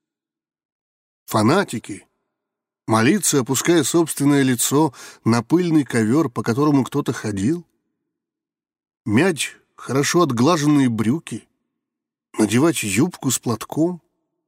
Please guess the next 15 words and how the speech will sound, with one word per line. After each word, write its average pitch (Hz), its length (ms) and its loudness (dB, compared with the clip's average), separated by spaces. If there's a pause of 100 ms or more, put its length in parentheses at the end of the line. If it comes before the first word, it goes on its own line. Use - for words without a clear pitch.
(680)
поститься, 113 920 -2 (420)
не 110 140 2
питаясь 170 460 0
всю - 260 -2
светлую 147 540 2
часть 131 400 0
дня, 113 340 2 (880)
когда 104 240 -2
есть 117 300 0
множество 123 500 0
иных, 120 580 0
более 131 400 2
щадящих 117 720 -2
для 131 160 0
тела 127 340 0